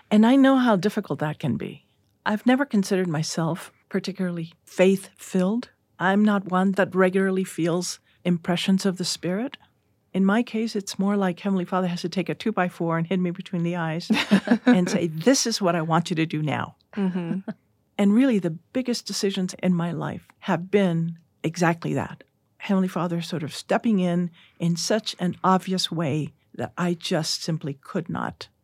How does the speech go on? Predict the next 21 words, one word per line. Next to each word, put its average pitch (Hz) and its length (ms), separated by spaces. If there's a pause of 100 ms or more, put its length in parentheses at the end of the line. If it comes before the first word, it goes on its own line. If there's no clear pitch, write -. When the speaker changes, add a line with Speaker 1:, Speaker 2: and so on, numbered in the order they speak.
Speaker 1:
ignore 165 420
it 147 80
or 135 100
deny - 300
it. - 160 (120)
Speaker 2:
Hmm. 185 240 (920)
Speaker 1:
But 262 180
when 240 140
that 269 160
inspiration 240 560
comes 196 520 (160)
and 170 160
you 175 120
know 170 260
it, 165 140 (1120)
and 202 160
the 165 60 (100)
Holy 226 200
Ghost 202 440
bear 185 200
witness 143 540